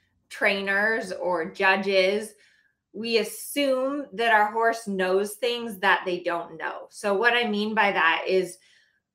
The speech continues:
when I grew up riding, I was never handed, like, a perfectly trained F E I horse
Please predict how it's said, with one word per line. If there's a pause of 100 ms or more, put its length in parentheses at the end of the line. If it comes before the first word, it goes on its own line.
(200)
when
I
grew
up
riding, (300)
I
was
never
handed,
like,
a
perfectly
trained (120)
F
E
I
horse